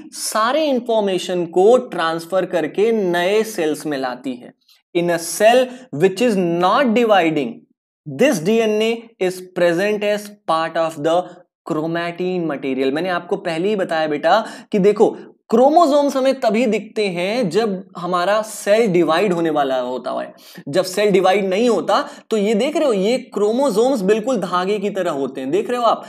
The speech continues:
फिर से देखना, अभी जब फिर से ये जीआईएफ़ स्टार्ट होगा तो देखना, ये जो तुम्हें धागे की तरह स्ट्रक्चर दिख रहा है ना, इसको हम क्या कहते हैं? इसको हम क्रोमैटिन कहते हैं। क्या कहते हैं? क्रोमैटिन मटेरियल कहते हैं।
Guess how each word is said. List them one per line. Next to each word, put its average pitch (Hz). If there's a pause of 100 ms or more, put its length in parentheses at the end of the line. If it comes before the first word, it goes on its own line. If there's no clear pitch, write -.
(140)
फिर 247
से 247
देखना, 170 (200)
अभी 196
जब 214
फिर 233
से 269
ये 269
जीआईएफ़ 202
स्टार्ट 180
होगा 151
तो 208
देखना, 170 (180)
ये 170
जो 175
तुम्हें 214
धागे 160
की 196
तरह 202
स्ट्रक्चर 202
दिख 190
रहा 190
है 196
ना, 285 (180)
इसको 175
हम 208
क्या 208
कहते 196
हैं? 262
इसको 180
हम 240 (400)
क्रोमैटिन 220
कहते 160
हैं। 123
क्या 147
कहते 165
हैं? 208 (100)
क्रोमैटिन 208
मटेरियल 160
कहते 131
हैं। 123